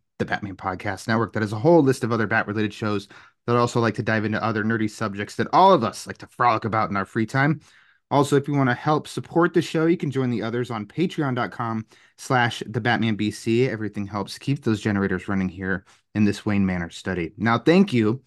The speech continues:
for listening to episode one eighty-nine, The Multiverse of the Dark Knight. Yeah, we're, uh, we're jumping out of comics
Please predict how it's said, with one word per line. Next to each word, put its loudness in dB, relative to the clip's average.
for 0
listening 2
to -2
episode -4
one 0
eighty-nine, 0
The 0
Multiverse -2
of -8
the -4
Dark -6
Knight. -8
Yeah, 6
we're, 4
uh, 2
we're 0
jumping 2
out 4
of -2
comics -4